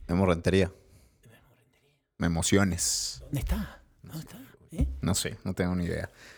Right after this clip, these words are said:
Speaker 1: Dio la del Bronco y creo que ya no dio otra más, ¿eh?
Speaker 2: De eso vives, ¿no? Ya. Listo,
Speaker 1: Sí.
Speaker 2: vamos para adelante.
Speaker 1: Bien, lo hizo bien y supo aprovechar ese, que creo que ese es el tema. Supo aprovechar el momento.
Speaker 2: Eh.
Speaker 1: Y de los consultores tienes que saber aprovechar el momento, güey.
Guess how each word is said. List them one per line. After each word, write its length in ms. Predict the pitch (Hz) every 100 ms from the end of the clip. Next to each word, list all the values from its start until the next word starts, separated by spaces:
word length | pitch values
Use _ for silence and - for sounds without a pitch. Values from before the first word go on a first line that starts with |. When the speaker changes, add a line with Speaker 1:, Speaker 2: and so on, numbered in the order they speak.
| - -
Speaker 1:
Dio 160 | 110
la 120 | 135 151
del 100 | 107
Bronco 340 | 107 139 165
y 40 | 156
creo 160 | 117
que 80 | 113
ya 100 | 123
no 100 | 123 117
dio 160 | 113
otra 200 | 110 107
más, 280 | 101 87 -
¿eh? 120 | 95
Speaker 2:
De 100 | 117
eso 160 | 139 147
vives, 320 | 170 143 -
¿no? 240 | 156 262 -
Ya. 220 | - - _
Listo, 220 | - 156 131
Speaker 1:
Sí. 100 | 220
Speaker 2:
vamos 140 | 165 151
para 100 | 143
adelante. 300 | 160 - - -
Speaker 1:
Bien, 240 | 160 214
lo 80 | 127
hizo 180 | 120 131
bien 280 | 135 170 -
y 480 | 113 104 95 92 92
supo 200 | 87 104
aprovechar 640 | 98 92 85 95 92 - - _
ese, 240 | 95 113
que 160 | 113 127
creo 160 | 131
que 80 | 127
ese 80 | 143
es 80 | 139
el 160 | 143
tema. 260 | 151 151 107 - - -
Supo 220 | - 107
aprovechar 380 | 123 123 104 104
el 80 | 107
momento. 540 | 110 123 123 101 85 -
Speaker 2:
Eh. 120 | - 147
Speaker 1:
Y 60 |
de 100 | 110
los 180 | 104 95
consultores 680 | 107 98 104 90 113 123 117
tienes 180 | 117
que 100 | 120
saber 240 | 120 120 117
aprovechar 460 | 113 107 95 -
el 60 | 107
momento, 400 | 110 87 101 139
güey. 120 | 101